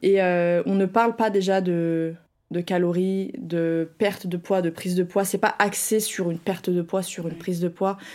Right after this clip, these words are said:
Speaker 1: sur un objectif, euh, de ce style. Là, l'objectif, c'est la vitalité, c'est le bien-être, c'est le confort digestif pour avoir une vie plus épanouie. C'est ça l'objectif avant tout.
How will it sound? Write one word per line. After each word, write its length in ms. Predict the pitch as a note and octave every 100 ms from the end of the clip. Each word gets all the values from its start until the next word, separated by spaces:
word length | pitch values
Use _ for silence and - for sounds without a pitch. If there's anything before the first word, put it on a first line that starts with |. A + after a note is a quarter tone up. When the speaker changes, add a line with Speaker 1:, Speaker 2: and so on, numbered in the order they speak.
| -
Speaker 1:
sur 220 | - G3+
un 180 | F3 F3+
objectif, 720 | F#3 F3+ F#3 F#3 - G3 -
euh, 140 | E3
de 120 | D#3+ E3+
ce 160 | -
style. 380 | F3 - A#3 A#3 - - -
Là, 160 | F#3+ G#3+
l'objectif, 880 | F#3+ E3+ F3 - - A#3 - - -
c'est 380 | - - - G3
la 100 | F3+
vitalité, 540 | D#3+ E3 F3 E3+ E3 G3
c'est 160 | F3
le 80 | D#3
bien-être, 340 | D#3 E3 E3 E3
c'est 120 | D#3
le 80 | D3
confort 400 | F#3 F3+ F#3 E3+
digestif 600 | D#3+ D#3 - G3+ - - - - _
pour 260 | - A3 G3
avoir 300 | E3 F3+ F3
une 120 | E3
vie 160 | E3 F3
plus 240 | - F3
épanouie. 340 | E3 E3+ D#3+ -
C'est 140 | E3+
ça 340 | - G3 E3+ - -
l'objectif 640 | D#3 D#3 E3 - D#3+ - -
avant 220 | E3 D#3+
tout. 240 | - B3